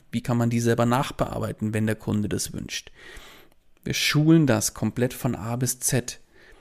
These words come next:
und sorgen dafür, ja, dass der Kunde einfach weiß, wie kann ich mit der Technik umgehen und wie funktioniert das genau. Im dritten Schritt gehen wir komplett her und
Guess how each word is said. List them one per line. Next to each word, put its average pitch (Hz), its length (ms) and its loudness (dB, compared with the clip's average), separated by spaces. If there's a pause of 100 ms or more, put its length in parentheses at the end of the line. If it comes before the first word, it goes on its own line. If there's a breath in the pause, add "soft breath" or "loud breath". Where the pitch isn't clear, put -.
(640 soft breath)
und 113 400 -2
sorgen 117 440 6
dafür, 139 680 2 (100)
ja, 113 180 -2
dass 113 160 -4
der 113 100 -4
Kunde 117 220 -2
einfach 113 200 -4
weiß, 110 360 -2
wie 120 200 -2
kann 117 220 -2
ich 113 140 -4
mit 110 100 0
der 107 120 -2
Technik - 420 -2
umgehen 123 260 2
und 113 140 0
wie 113 100 -2
funktioniert 117 720 -2
das 110 220 -2
genau. - 340 -10 (1400 loud breath)
Im 120 100 2
dritten 185 300 4
Schritt - 420 -2 (800)
gehen 117 160 2
wir 113 80 2
komplett 120 800 0 (200)
her 120 540 2
und 107 160 -6